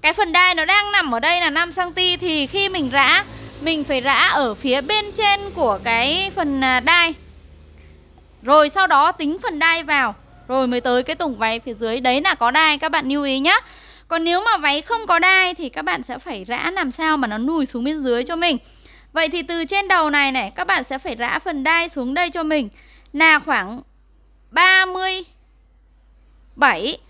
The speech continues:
ba mươi tám, ba mươi chín, tùy theo, tùy theo cái phần, à, chiều cao của chúng ta. Đấy. Vậy chúng ta có thể, à, rã xuống tới bốn mươi xăng ti, tức là ba bảy, ba tám, ba chín, bốn mươi.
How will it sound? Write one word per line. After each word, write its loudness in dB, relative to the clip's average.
ba 2
mươi -4
tám, 0
ba 4
mươi -6
chín, -4
tùy -4
theo, 2
tùy 0
theo 2
cái -2
phần, -2
à, 2
chiều -2
cao 2
của -2
chúng -8
ta. 4
Đấy. -6
Vậy -4
chúng -6
ta 4
có 2
thể, -2
à, 0
rã 2
xuống -4
tới 2
bốn 2
mươi -4
xăng -6
ti, -2
tức -4
là 4
ba 4
bảy, 0
ba 0
tám, 0
ba 4
chín, -6
bốn -2
mươi. 0